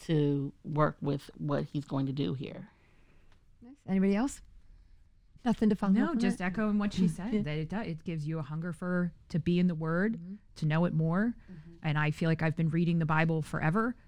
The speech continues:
Speaker 3: and there's still times where I'm texting you saying, "Who's
Speaker 2: Yep.
Speaker 3: Joanna?"
Speaker 2: Right. <laughs> Right.
Speaker 3: And
Speaker 2: Right. 'Cause you're a, you're a chronological reader, right? You read the Bible once a year
Speaker 3: This
Speaker 2: ish?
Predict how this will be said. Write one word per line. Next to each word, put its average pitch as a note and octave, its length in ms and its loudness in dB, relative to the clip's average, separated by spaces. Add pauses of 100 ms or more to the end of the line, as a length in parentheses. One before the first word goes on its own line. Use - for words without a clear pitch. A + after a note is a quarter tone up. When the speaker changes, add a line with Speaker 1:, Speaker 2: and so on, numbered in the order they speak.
(180)
Speaker 3:
and D#3+ 160 4
there's D3+ 140 2
still D#3+ 400 0 (420)
times F3 340 4
where D#3+ 160 4
I'm D#3 280 2
texting F3 360 -2
you G3+ 140 2
saying, E3 240 -6
"Who's F3+ 120 0
Speaker 2:
Yep. A#3+ 120 6
Speaker 3:
Joanna?" E3+ 340 0
Speaker 2:
Right. - 260 12
<laughs> F#3 100 4 (560)
Right. C4+ 200 6 (100)
Speaker 3:
And E3 220 -4
Speaker 2:
Right. G3 240 2 (400)
'Cause A#3 180 12
you're D4 180 8
a, C4 80 8
you're A3+ 340 6
a A3+ 60 6
chronological G3+ 580 6
reader, D#3+ 260 6
right? E3 240 4
You F#3 140 6
read F#3 160 6
the F3+ 60 6
Bible E3+ 580 6
once G3 240 0
a A3 40 4
year A3+ 280 4
Speaker 3:
This D#4 220 4
Speaker 2:
ish? C#4 460 0